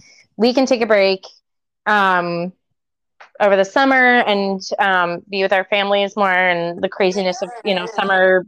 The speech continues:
no schedules and traveling and such, and, um, then just create more content for, for our lovely listeners to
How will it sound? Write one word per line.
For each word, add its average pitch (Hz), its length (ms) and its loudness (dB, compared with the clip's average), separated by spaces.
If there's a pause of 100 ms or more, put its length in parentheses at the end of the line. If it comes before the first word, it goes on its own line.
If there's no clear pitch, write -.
no 190 200 2
schedules 180 580 -2
and 175 120 -10
traveling 165 600 -2
and 165 180 -8
such, - 380 -4
and, 180 180 -8 (460)
um, 175 500 0 (580)
then 190 380 0
just 185 260 -10
create 190 340 2
more 180 480 0 (400)
content 185 500 -4
for, 190 460 2 (260)
for 214 140 -2
our 180 180 2
lovely 185 460 0
listeners 180 720 0
to 165 480 2